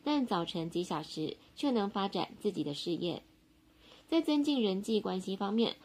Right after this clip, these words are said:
很多家长苦恼于没有太多时间陪伴孩子。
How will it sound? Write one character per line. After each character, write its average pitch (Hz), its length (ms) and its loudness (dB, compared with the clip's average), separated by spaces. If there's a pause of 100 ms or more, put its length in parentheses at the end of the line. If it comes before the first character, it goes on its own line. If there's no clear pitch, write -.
(140)
很 240 120 -2
多 311 120 6
家 320 160 4
长 220 260 2
苦 208 180 -2
恼 190 160 0
于 170 120 0
没 180 100 -2
有 180 80 0
太 196 200 -6
多 190 120 -4
时 185 140 -6
间 185 300 -2
陪 190 120 -6
伴 196 160 -2
孩 165 180 -6
子。 - 300 -6